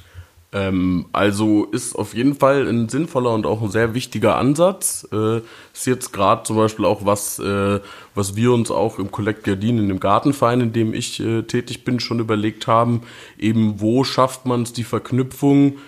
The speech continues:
zwischen Projekten und dann eben auch zum Beispiel da mit Schulklassen, aber eben nicht nur mit Schulklassen, sondern es sollte eine Sache sein, die auf Dauer, sag ich mal,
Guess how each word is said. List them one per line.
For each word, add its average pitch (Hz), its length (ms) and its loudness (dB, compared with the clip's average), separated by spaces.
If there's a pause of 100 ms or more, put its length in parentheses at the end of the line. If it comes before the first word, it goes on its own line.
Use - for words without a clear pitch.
(300)
zwischen 127 500 0
Projekten 117 640 -2
und 120 180 -2
dann 120 160 0
eben 113 240 -2
auch 107 320 0
zum 104 200 -6
Beispiel 104 400 -2
da 104 440 0 (320)
mit 117 180 0
Schulklassen, 143 720 0
aber 120 220 2
eben 123 180 2
nicht 139 180 -2
nur 135 160 2
mit 139 220 0
Schulklassen, 131 580 -4
sondern 95 240 -4
es 95 120 -8
sollte 113 280 0
eine 113 140 -2
Sache 117 260 -2
sein, 120 480 0 (380)
die 120 100 0
auf 107 240 -2
Dauer, 123 380 4
sag 120 240 0
ich 113 100 -8
mal, 117 540 -4